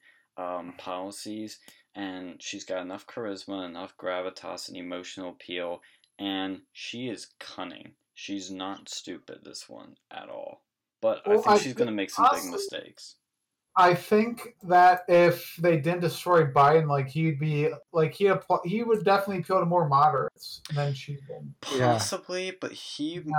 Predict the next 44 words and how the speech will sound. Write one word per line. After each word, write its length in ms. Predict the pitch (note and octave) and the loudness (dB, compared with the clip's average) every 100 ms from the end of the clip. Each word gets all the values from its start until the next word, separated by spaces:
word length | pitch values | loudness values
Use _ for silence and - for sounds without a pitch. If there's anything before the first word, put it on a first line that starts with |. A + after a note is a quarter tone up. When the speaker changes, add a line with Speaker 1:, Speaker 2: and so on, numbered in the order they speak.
| D3+ | 2
Speaker 1:
might 220 | D3 C3 A#2+ | 2 0 -2
only 300 | B2 B2 B2 | -4 -4 -6
turn 280 | - A#2 F#2 | -10 -10 -10
out 280 | F#2 G2+ | -10 -10
moderates 460 | A2 A2 A2+ A#2+ - | -8 -8 -8 -8 -8
and 140 | G2 | -8
nobody 360 | F2+ F2+ F#2+ F#2+ | -8 -6 -6 -8
from 240 | - F#2 | -10 -12
the 60 | F2+ | -14
base, 580 | - D2+ C2 - - - G2 | -12 -14 -12 -12 -12 -12 -12
and 200 | F#2+ F#2 | -10 -6
that's 380 | F#2+ G2 - | -6 -6 -12
what 140 | F2+ F2 | -12 -12
I 60 | |
think 260 | E2+ F2+ F2 | -12 -14 -14
would 80 | D2+ | -18
have 100 | D2+ | -16
happened. 480 | D#2 E2 - - - | -12 -12 -14 -16 -10
I 80 | |
think 220 | G2+ A#2+ - | -10 -10 -12
she 100 | A#2 | -12
has 60 | |
a 40 | G#2 | -6
better 180 | G2 | -6
chance 280 | F#2 F#2+ F2+ | -6 -10 -12
of 80 | F2 | -12
turning 320 | - E2 D#2+ | -14 -16 -14
out 240 | D#2 - - | -14 -16 -16
base. 460 | - - - - _ _ _ _ | -16 -16 -16 -18 _ _ _ _
He 380 | - A#2+ C#3 - | -10 -4 -2 0
Speaker 2:
I 60 | |
Speaker 1:
doesn't, 260 | G2 G2 G#2 | -2 -4 -8
'cause 160 | G2+ | -12
he 220 | G2+ A2 G2+ | -12 -12 -12
just 240 | F2+ - - | -14 -12 -12
screws 320 | - F#2+ F2 | -12 -14 -12
up 140 | - - | -14 -16
so 480 | - A#1 - - - | -16 -16 -14 -16 -18
much 440 | - - _ - | -18 -20 _ -18
that 120 | - - | -14 -12
it's 180 | - | -12
just, 440 | - E2+ E2 - - | -12 -10 -10 -12 -14
it 120 | - | -18
crumbles. 560 | - F2 - - - | -12 -12 -12 -18 -20